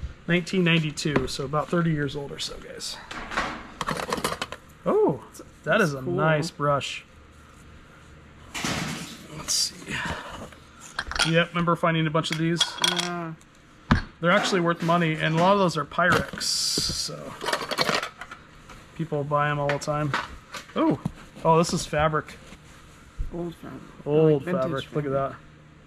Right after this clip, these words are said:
Speaker 1: that.
Speaker 2: That's cute.
Speaker 1: Yeah, this is old vintage fabric. Is there more? Yeah, this is all fabric in here.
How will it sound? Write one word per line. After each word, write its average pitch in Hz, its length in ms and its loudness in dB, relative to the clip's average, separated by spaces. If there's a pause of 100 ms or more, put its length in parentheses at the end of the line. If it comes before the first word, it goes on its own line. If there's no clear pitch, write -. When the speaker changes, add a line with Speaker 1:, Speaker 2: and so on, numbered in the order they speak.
(800)
Speaker 1:
that. 165 60 -10
Speaker 2:
That's 170 220 -10
cute. 156 720 -8 (1900)
Speaker 1:
Yeah, - 120 -14
this - 160 -4
is - 200 -4
old - 240 -8 (120)
vintage - 340 -6
fabric. - 460 -12 (1080)
Is - 100 4
there 143 100 -2
more? 147 300 4
Yeah, 147 120 0
this 143 160 -2
is 127 80 -8
all 143 180 -4
fabric 147 460 -6
in 143 80 -4
here. 151 280 -2